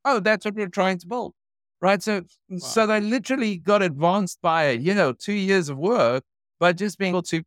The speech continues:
Speaker 1: to piggyback on, on the work. I, I think my passion for this, uh, in a large way, Jason, originated from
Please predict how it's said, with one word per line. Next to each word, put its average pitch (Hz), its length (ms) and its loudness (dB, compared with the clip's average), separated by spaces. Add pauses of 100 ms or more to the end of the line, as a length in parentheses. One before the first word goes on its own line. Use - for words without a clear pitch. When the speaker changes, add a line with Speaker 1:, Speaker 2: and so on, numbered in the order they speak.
Speaker 1:
to 170 120 -6
piggyback 196 400 -2
on, 151 200 -14
on 147 180 -10
the 143 80 -6
work. 170 200 -4 (1080)
I, 151 100 -8 (100)
I 156 100 0
think 214 260 -4
my 156 280 0
passion 165 400 -6
for - 180 -16
this, 92 320 -16 (220)
uh, 117 120 0
in 127 140 -2
a 120 100 0
large 117 320 -2
way, 113 420 -6 (180)
Jason, 101 480 -12 (160)
originated 120 800 0
from 104 580 -10